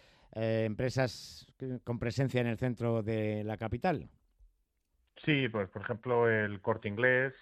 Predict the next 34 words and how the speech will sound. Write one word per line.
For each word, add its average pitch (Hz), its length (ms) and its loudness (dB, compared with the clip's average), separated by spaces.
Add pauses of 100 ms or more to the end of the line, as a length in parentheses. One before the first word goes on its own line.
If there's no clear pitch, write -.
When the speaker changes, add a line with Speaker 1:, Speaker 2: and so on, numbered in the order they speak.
(120)
Speaker 2:
eh, 98 460 -2
Ineco, 123 600 2 (520)
eh, 107 640 0
Cáritas, 110 920 2 (120)
eh, 98 420 -2
también 101 320 -4
participa, 127 840 2
eh, 110 140 0
Carrefour, 135 840 0 (480)
eh, 104 200 -4
múltiples 104 1000 -2
empresas 110 680 0
que 101 400 -2
tenemos 104 340 -6
aquí 107 260 -6
en 101 160 -4
el, 92 340 -6
en 104 120 -8
el 95 100 -8
Distrito 92 480 -10
Centro. 117 440 -4 (520)
Y 110 220 0
la 107 140 6
verdad 110 300 4
que 135 100 2
además 127 440 2
de 135 180 2
eso, 151 380 -2 (400)
eh, 113 200 0
también 110 340 0
habrá 117 240 2
unos 117 220 -4
talleres 113 400 0
formativos 120 680 -2